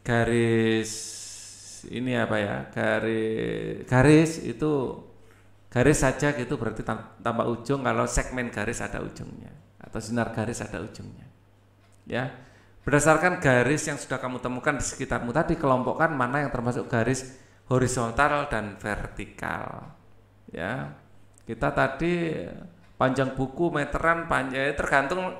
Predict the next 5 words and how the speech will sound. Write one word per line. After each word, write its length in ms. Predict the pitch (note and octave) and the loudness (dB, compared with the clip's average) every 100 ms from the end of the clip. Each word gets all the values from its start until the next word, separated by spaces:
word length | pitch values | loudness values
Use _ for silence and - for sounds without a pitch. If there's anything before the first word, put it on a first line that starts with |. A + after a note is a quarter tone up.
| - | -4
naruhnya. 720 | E3 F3 G3+ G#3+ G3 D3+ D#3 - - - - - - | 8 8 8 2 2 0 -2 -10 -20 -20 -20 -20 -12
Ya, 320 | C3 D#3 E3+ - - - - - - _ - | -8 -8 -10 -14 -20 -20 -20 -20 -20 _ -14
misalnya 640 | C3 D3 D3 F#3 G#3 F#3+ F3+ - - - | -4 2 4 4 2 2 -4 -14 -20 -18
kita, 160 | C#3+ | -16
saya, 280 | - D3 C#3+ | -6 -2 0